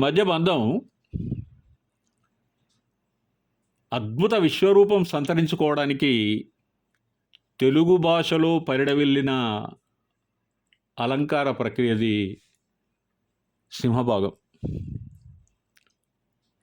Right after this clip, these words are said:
ఇది మనసు కవులకు కరతాళ మలకం. అది మనం చేసుకున్నటువంటి అదృష్టం కూడా. ఇక్కడ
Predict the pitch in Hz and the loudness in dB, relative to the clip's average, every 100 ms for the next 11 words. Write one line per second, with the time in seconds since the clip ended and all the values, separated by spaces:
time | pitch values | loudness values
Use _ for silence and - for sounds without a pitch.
0 | _ _ _ 135 127 135 113 98 - - | _ _ _ -2 0 2 0 -2 -6 -12
1 | _ _ _ _ _ _ _ _ _ _ | _ _ _ _ _ _ _ _ _ _
2 | _ _ _ _ _ _ _ _ _ _ | _ _ _ _ _ _ _ _ _ _
3 | _ _ - 123 135 - 156 135 139 117 | _ _ -8 -4 -2 -2 2 2 2 0
4 | 107 90 - _ _ _ _ _ _ _ | 0 -4 -6 _ _ _ _ _ _ _
5 | _ _ _ 131 113 104 - 123 127 139 | _ _ _ 0 2 0 -2 -4 -2 -2
6 | 131 107 92 - - - _ - - - | -2 -2 -4 -8 -14 -20 _ -14 -12 -14
7 | - - - - _ _ _ _ _ _ | -16 -20 -20 -20 _ _ _ _ _ _
8 | _ _ 127 117 117 113 135 127 131 117 | _ _ -2 -2 0 0 0 0 0 -2
9 | 117 107 107 101 117 101 110 110 98 101 | -2 -2 0 -2 -2 -4 -4 -4 -4 -2
10 | 107 - _ _ _ _ _ - - _ | -4 -8 _ _ _ _ _ -20 -20 _
11 | _ _ _ _ _ _ _ _ _ _ | _ _ _ _ _ _ _ _ _ _
12 | _ _ _ _ _ _ _ _ _ _ | _ _ _ _ _ _ _ _ _ _
13 | _ _ - 156 202 | _ _ -10 -2 0